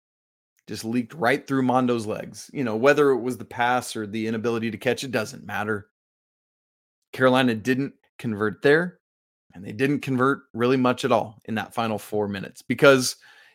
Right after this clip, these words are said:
even the next possession, Carolina had a stop. Uh, Clemson goes down, Carolina gets a stop, but P J Hall, offensive rebound put back, missed the free throw, he got fouled,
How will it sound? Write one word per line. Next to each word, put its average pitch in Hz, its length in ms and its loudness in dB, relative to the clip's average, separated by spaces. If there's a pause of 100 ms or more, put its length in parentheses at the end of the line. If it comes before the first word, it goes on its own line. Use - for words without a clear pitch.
(160)
even 208 440 4 (160)
the 202 80 4
next 220 240 2
possession, 120 420 -4
Carolina 156 400 2
had 139 160 2
a 131 60 0
stop. - 400 -2 (1040)
Uh, 127 280 2
Clemson 170 380 0
goes 151 200 2
down, 151 220 2
Carolina 147 380 0
gets 143 180 0
a 127 60 -6
stop, - 340 2
but 123 160 -6
P 175 140 -2
J 165 160 4
Hall, 160 380 0 (160)
offensive 147 440 -2
rebound 139 380 0
put - 180 -4
back, 123 340 2 (260)
missed 170 240 0
the 220 80 2
free 165 200 0
throw, 131 200 0
he 143 100 -2
got 135 160 0
fouled, 110 420 -2